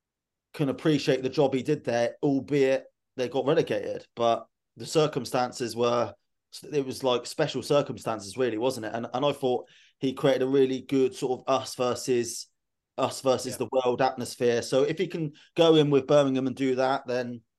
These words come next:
Speaker 1: um, yeah, hopefully, hopefully he does well. O-, obviously, he's one of my,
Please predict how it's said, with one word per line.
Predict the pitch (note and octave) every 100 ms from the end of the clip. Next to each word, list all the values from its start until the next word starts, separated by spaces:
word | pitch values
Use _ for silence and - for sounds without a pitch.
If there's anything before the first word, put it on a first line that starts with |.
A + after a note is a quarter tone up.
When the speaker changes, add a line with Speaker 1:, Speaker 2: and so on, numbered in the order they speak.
| _ _ _ _
Speaker 1:
um, | A#2+ A#2 A#2 A#2 - _ _ _ _ _ _ _
yeah, | D3+ B2
hopefully, | D3+ F3+ - B2 A#2 -
hopefully | G#3 F3 D3
he | B2+
does | C3+ A2+
well. | B2 A#2+
O-, | C#3 D3
obviously, | D3 D3
he's | B2+
one | C#3
of | C3
my, | C3+ C3